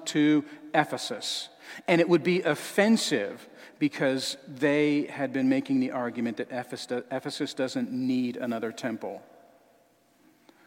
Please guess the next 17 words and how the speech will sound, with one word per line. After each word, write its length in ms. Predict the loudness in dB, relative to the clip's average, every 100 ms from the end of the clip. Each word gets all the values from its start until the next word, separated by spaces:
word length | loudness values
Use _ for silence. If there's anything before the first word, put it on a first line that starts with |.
| _ _ _ _ _ _ _ _
Well, 160 | -6
guess 280 | -4 -6 -6
what? 220 | -8 -10 -12 -20 -20 _ _ _ _ _ _ _ _ _ _ _ -12
The 100 | -12
covenant 440 | -8 -8 -6 -8
of 100 | -8
grace 540 | -8 -8 -8 -10 -12 -14 _ _ _ _
is 200 | -12 -10
here. 260 | -10 -12 -14 -18 _ _ _ _ _ _ _ _ _ _ -20 -20 -10
And 200 | -8 -6
God 400 | -4 -4 -6 -8
is 180 | -10 -6
making 360 | -8 -8 -12
for 160 | -10 -8
himself 600 | -8 -8 -10 -12 -16 -20 _ _
a 120 | -14
temple. 480 | -12 -14 -14 -14 -18